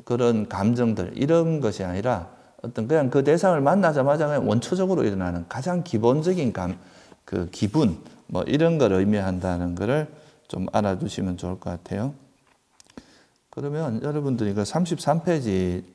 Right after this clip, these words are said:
책을 잠깐 보시면 경전에서 무엇을 느낌이라고 하는가에 대해서 이제 나오는데요. 같이 한번 간단히 읽어보겠습니다.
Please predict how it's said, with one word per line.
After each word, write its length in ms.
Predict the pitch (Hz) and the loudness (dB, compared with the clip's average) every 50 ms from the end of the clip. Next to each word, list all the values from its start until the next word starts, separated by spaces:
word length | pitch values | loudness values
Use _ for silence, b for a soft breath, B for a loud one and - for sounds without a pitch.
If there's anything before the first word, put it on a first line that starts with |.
| _ _ - | _ _ -14
책을 340 | - - 143 135 135 120 104 | -10 -6 -4 -2 -2 -2 -2
잠깐 400 | - 92 92 95 - 104 104 98 | -2 -4 -4 -2 -2 -2 0 0
보시면 600 | 110 123 131 - - 107 92 95 101 113 127 135 b b b b b b b b b b b b _ - | -2 -2 -2 -2 -4 -4 -2 -2 -2 -4 -4 -6 b b b b b b b b b b b b _ 0
경전에서 640 | - 160 190 185 170 156 123 104 95 - 98 95 | 2 4 4 6 6 6 4 4 4 4 2 2
무엇을 540 | 92 95 98 104 123 151 160 160 175 170 156 | 4 4 6 8 8 8 8 6 6 6 8
느낌이라고 640 | 160 175 175 175 - 165 165 160 160 160 156 151 151 | 6 6 6 4 2 2 4 4 4 4 4 4 4
하는가에 680 | 147 151 151 160 151 147 131 110 104 101 98 95 95 | 2 2 0 2 0 2 4 6 6 6 4 2 2
대해서 480 | 98 98 98 95 95 101 101 110 123 127 B B B B B B B B - - | 0 0 0 0 0 0 0 0 -2 -4 B B B B B B B B -18 -12
이제 400 | 110 101 95 98 92 95 95 - - - - _ _ - | -8 -4 -4 -2 -2 -4 -4 -8 -10 -18 -20 _ _ -6
나오는데요. 680 | - 95 92 95 104 107 107 98 98 104 117 120 98 98 - - b b b b b b _ _ _ _ _ _ _ _ | -2 0 0 0 0 0 0 -2 -2 -2 -2 -2 -4 -8 -12 -20 b b b b b b _ _ _ _ _ _ _ _
같이 260 | - 160 147 - - | -4 -4 -2 0 0
한번 280 | 160 131 127 131 139 135 | 0 0 2 0 0 0
간단히 440 | - 113 123 143 - 151 143 127 - | 0 0 0 0 0 0 0 0 0
읽어보겠습니다. 1200 | - 165 156 143 135 143 143 143 - - - - 143 139 - - 143 139 113 - 95 101 127 135 | 0 -2 -2 -2 -2 -2 -4 -4 -6 -8 -8 -8 -8 -6 -6 -4 -4 -4 -4 -2 -2 -2 -2 -4